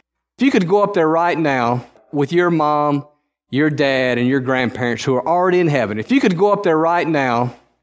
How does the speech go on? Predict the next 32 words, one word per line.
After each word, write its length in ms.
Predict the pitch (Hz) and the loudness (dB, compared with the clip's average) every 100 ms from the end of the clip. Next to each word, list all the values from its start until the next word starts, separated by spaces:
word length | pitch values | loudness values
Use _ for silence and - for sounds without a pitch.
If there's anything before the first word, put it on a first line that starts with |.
| _ - | _ -12
sit 300 | - 214 233 | -4 0 2
up 160 | 233 | 2
there 160 | 233 226 | 2 2
with 160 | 220 | 2
them, 400 | 190 160 135 135 135 - _ _ _ _ _ _ - | 2 2 2 0 -4 -12 _ _ _ _ _ _ -4
you 200 | - 240 | 2 4
would 120 | 262 | 4
be 260 | 185 220 208 | 4 2 2
in 120 | 196 | 2
the 180 | 185 165 | 2 0
eternal 500 | 170 - 220 214 214 | 0 -2 0 2 2
realm 280 | 196 170 160 | 0 0 0
that 100 | 151 | 0
has 220 | 165 165 | 0 0
no 160 | 175 180 | 2 2
beginning 400 | 180 180 175 147 | 2 2 2 2
or 100 | 147 | 2
end. 440 | 156 143 123 123 - _ - | 2 2 0 -4 -10 _ -4
You 200 | 139 226 | 0 2
would 180 | 214 156 | 2 4
be 160 | 175 | 2
right 320 | 147 180 196 | 2 0 -2
there 160 | 175 175 | 0 0
with 240 | 139 123 | 0 -4
God 380 | 123 151 160 170 | -2 0 0 0
and 120 | 139 | 0
all 140 | 131 139 | 0 0
your 160 | 139 | 0
loved 220 | 143 139 131 | 2 0 2
ones 200 | 131 127 | 0 0
and 120 | 117 | -2
friends. 460 | 113 95 151 - | -2 -2 -4 -14